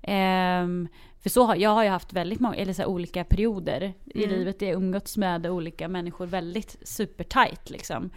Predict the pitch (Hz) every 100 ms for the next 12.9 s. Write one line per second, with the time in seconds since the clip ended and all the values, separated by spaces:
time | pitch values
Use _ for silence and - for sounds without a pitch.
0 | - - - 202 214 214 214 170 175 -
1 | 196 - 226 302 302 285 269 262 240 247
2 | 247 240 214 180 180 - 107 214 208 -
3 | 87 131 196 180 214 214 208 208 214 214
4 | 208 202 - 208 196 196 180 - 196 202
5 | 202 190 185 190 180 165 165 - - -
6 | - - - - - 98 - - 180 202
7 | 196 175 180 277 277 202 110 110 180 180
8 | 185 180 - - 180 185 170 - - -
9 | - 262 254 214 208 269 330 - - 381
10 | 330 262 240 233 247 277 - - 262 220
11 | 294 240 214 226 - 269 285 - 254 233
12 | - 220 202 214 185 - 202 190